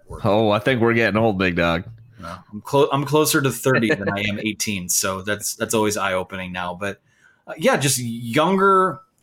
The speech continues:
Speaker 1: people with fresh, new ideas. And, and, um, like I said, I, I like that they're not running it back with, you know,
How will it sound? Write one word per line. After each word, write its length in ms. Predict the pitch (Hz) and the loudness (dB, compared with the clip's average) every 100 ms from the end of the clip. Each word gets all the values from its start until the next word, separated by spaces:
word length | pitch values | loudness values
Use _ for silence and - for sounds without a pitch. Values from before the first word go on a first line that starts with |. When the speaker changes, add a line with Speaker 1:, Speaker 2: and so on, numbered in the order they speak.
| - | -4
Speaker 1:
people 320 | 151 143 135 | 0 2 4
with 140 | 117 | 2
fresh, 560 | - - 123 120 - - | -2 -2 0 0 -2 -6
new 240 | 104 113 | 2 4
ideas. 640 | 107 104 95 90 82 - - | 4 0 -4 -10 -12 -10 -10
And, 120 | 101 | -10
and, 380 | - 107 104 101 _ _ _ _ _ | -8 -6 -4 -8 _ _ _ _ _
um, 440 | 92 87 92 87 85 _ _ _ _ _ _ - | -20 -18 -18 -20 _ _ _ _ _ _ _ -8
like 120 | 113 | -6
I 60 | 110 | -4
said, 180 | 101 - | -6 -4
I, 120 | - | -2
I 100 | 127 | 0
like 240 | 131 170 170 | 2 2 2
that 160 | 143 | 2
they're 160 | 143 139 | 2 2
not 260 | 131 127 117 | 2 0 0
running 280 | 120 123 | 0 2
it 140 | 113 - | 0 0
back 360 | 107 107 - | -2 -2 -4
with, 460 | 107 98 92 - - | -4 -4 -4 -10 -12
you 80 | 101 | -8
know, 280 | 95 87 | -8 -8